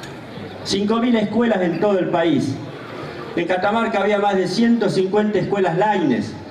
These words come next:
como esa que ustedes ven ahí. Se les hizo edificio al ochenta por ciento de las escuelas Laines de la provincia de Catamarca.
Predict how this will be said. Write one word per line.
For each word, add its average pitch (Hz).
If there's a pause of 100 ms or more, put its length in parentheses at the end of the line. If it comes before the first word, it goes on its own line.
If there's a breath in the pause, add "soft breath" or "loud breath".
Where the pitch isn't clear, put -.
(160)
como 170
esa 196
que 165
ustedes 175
ven 175
ahí. 165 (680)
Se 196
les 220
hizo 220
edificio 220 (260)
al 175
ochenta 226
por 180
ciento 220
de 175
las 160
escuelas 180
Laines 196
de 151
la 139
provincia 165
de 143
Catamarca. 143